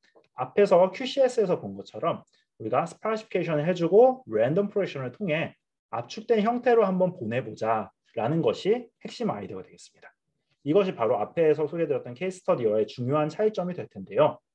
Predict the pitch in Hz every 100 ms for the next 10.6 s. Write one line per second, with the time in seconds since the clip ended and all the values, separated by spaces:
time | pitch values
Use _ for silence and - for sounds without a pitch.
0 | _ _ _ _ 190 214 185 147 143 -
1 | 165 165 117 - - 220 226 220 220 -
2 | 110 110 104 - 151 - _ _ _ _
3 | _ 131 - 247 240 190 151 170 107 110
4 | 110 107 _ - 120 156 - 131 151 -
5 | 117 151 143 - 107 147 165 180 180 147
6 | 143 226 139 117 151 123 113 117 107 -
7 | 107 104 104 98 - 98 92 - 135 151
8 | - _ _ - 123 151 151 143 233 247
9 | - 117 131 156 190 170 113 127 135 147
10 | 135 208 190 139 139 -